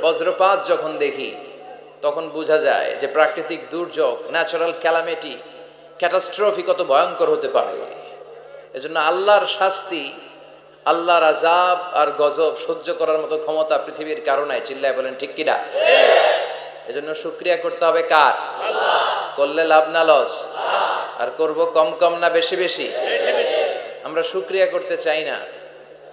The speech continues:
আমরা অভিযোগ করতে চাই। কি করি? অভিযোগ, কমপ্লেইন, আমার এটা নাই, ওইটা নাই,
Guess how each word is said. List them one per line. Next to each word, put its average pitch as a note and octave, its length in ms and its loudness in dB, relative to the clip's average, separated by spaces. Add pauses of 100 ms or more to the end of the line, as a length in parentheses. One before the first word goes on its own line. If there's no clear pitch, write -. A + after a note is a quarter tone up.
(420)
আমরা D#3 240 0
অভিযোগ F#3 460 2
করতে D#3+ 260 -2
চাই। A#2+ 300 -2 (1200)
কি D#3+ 100 -10
করি? F3 540 -4 (760)
অভিযোগ, D3 520 -2
কমপ্লেইন, F3+ 600 -2 (300)
আমার E3 220 2
এটা F3+ 220 4
নাই, D#3+ 240 4
ওইটা E3 260 4
নাই, D3 240 0